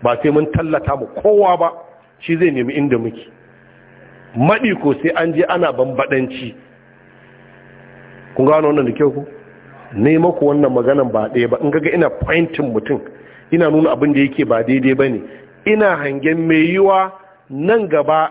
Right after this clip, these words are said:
in yi haƙura zai iya riƙe mana kujerunmu. Kun gano wannan da kyau ku?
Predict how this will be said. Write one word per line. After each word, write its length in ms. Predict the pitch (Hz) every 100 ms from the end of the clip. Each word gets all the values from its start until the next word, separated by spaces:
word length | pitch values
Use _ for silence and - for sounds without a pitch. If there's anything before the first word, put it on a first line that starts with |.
| - -
in 220 | 208 196
yi 80 | 214
haƙura 580 | 202 165 175 180 156 -
zai 80 | 170 170
iya 120 | 147
riƙe 260 | 147 151 139
mana 140 | 131
kujerunmu. 580 | - 117 110 104 104 90 - - - 90 90 90 90 90 90 90 90 - - - - - - -
Kun 120 | 131
gano 220 | 147 160 156
wannan 140 | 156
da 60 | 123
kyau 200 | 151 151
ku? 160 | 151